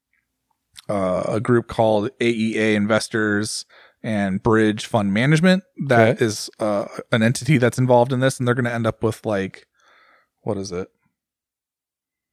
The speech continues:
Speaker 1: Seventeen percent ownership stake in Livewire. Harley Davidson has seventy-four, and then Kimco is gonna have a four percent stake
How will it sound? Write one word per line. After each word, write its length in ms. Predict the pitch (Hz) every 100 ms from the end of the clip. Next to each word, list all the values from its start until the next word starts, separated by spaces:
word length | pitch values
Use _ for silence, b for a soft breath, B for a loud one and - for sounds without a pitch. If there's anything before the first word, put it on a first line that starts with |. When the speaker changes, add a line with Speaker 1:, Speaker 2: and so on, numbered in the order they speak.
| _ _ _ -
Speaker 1:
Seventeen 640 | - 131 127 123 135 139
percent 480 | 135 127 - 131 135 _ _ _ -
ownership 340 | 123 120 127
stake 280 | - 127 123
in 60 | 123
Livewire. 460 | 123 123 123 131
Harley 220 | 120 123 127
Davidson 360 | 120 120 120
has 180 | 113 110
seventy-four, 1400 | - 120 120 107 98 - _ - 135 139 135 135 135 _ b b b
and 100 | 127
then 140 | 110
Kimco 840 | - 294 349 311 - 78 107 151 _ _ _ _ _ -
is 160 | 123
gonna 220 | 131 127 123
have 520 | 117 123 123 123 127
a 180 | 117 107
four 320 | - 156 185
percent 380 | 156 - 95 95
stake 500 | - 73 - -